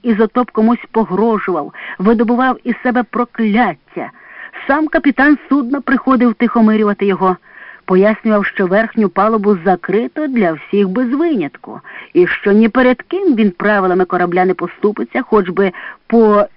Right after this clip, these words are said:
Нікуди кому забаглось подивитись, як розвалюється світ.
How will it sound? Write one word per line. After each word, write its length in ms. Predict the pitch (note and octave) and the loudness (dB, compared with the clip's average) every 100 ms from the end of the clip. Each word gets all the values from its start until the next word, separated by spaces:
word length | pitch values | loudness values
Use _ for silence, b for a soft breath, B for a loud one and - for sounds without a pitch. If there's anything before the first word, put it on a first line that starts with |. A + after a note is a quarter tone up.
| _ | _
Нікуди 680 | A3 A3+ A#3+ A3 C4 A#3 D4 | 4 6 6 4 -4 -2 -4
кому 400 | - G3+ G#3+ A#3+ | 0 2 2 0
забаглось 540 | G#3 F#3+ F#3 G3+ A3+ | -2 -2 0 -2 -2
подивитись, 640 | - F3+ F3 E3 E3+ A#3 - | -4 -2 0 0 -4 -6 -4
як 180 | E3 E3+ | -4 -2
розвалюється 720 | F3+ F3+ G3+ A#3+ A#3 C4+ C#4 | -2 -2 -2 -2 -2 -4 -6
світ. 220 | - E4 | 0 0